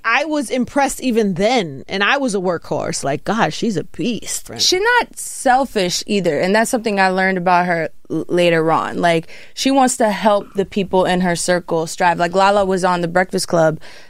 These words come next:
Speaker 2: and she was saying how Kim, like, helps everybody who wants to start a business. She, she's not hoarding on to the person who does her social media. She's
Speaker 1: Mm-hmm.
Speaker 2: like,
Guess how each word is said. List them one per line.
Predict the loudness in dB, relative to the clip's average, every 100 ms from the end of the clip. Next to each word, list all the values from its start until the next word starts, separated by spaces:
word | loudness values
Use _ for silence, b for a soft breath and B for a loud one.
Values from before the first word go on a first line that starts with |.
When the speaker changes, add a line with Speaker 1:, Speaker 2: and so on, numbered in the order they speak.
| B
Speaker 2:
and | 0
she | 2
was | 2
saying | 2 2 4
how | 4 2
Kim, | 0 2 4 4 0 b b b b 2
like, | 2 2 -2
helps | 0 2 2 2 0
everybody | 2 4 4 4
who |
wants | 2 0
to | -2
start | 0 2 2
a |
business. | 2 0 0 -2
She, | -2 -4
she's | -2 0
not | 2 2
hoarding | 2 2 0 2
on | 4 4 2
to | 0 0 -2 B B
the | -4
person | 0 0 2
who | 0
does | 2 2
her | 2
social | 2 2 2
media. | 2 2 2 2 2
She's | 0 -2
Speaker 1:
Mm-hmm. | 2
Speaker 2:
like, | 2 2